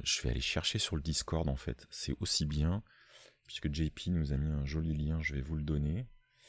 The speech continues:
Euh, hop, puis comme ça vous irez, bah, vous regarderez si ça vous intéresse les cours de cette personne aussi. Euh, voyons, voyons, c'est que ça papote sur le Discord, hein. Même si vous ne nous rejoignez pas, sachez que ça papote déjà beaucoup. Voilà.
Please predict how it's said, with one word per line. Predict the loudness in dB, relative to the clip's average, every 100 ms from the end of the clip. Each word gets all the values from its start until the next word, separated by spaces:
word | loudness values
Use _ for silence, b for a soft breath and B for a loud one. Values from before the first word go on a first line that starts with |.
| b b b -2
Euh, | 0 2 2 0 0 -2 -4 -8 _ -8
hop, | -8 -10
puis | -10
comme | -6
ça | -4 -4
vous | -4 -4
irez, | -2 -2 -2 -10
bah, | -10 -6
vous | -4
regarderez | -4 -2 -2
si | -4 -6
ça | -6
vous | -6
intéresse | -6 -6 -6 -8
les | -8
cours | -6 -6
de |
cette | -4 -6
personne | -6 -6 -6 -6
aussi. | -6 -8 -10 -10 -16 -20 b b b b b b b b -8
Euh, | -2 0 2
voyons, | 2 2
voyons, | 2 2 2 2 2 2 2 2 2 0
c'est | -4 -4
que |
ça | 0
papote | 2 6 6
sur | 6 2
le |
Discord, | 0 -2 0 0
hein. | 0 -4 -10 _ _ _ -14 b b b
Même | -4 -2
si | -2
vous | 0
ne | 0
nous | 0
rejoignez | 2 2 2
pas, | -2
sachez | -4 -6 -6
que | -6
ça | -6
papote | -6 -4 -2
déjà | -2
beaucoup. | -2 -4 -4 -4 -2
Voilà. | 2 6 8 8 6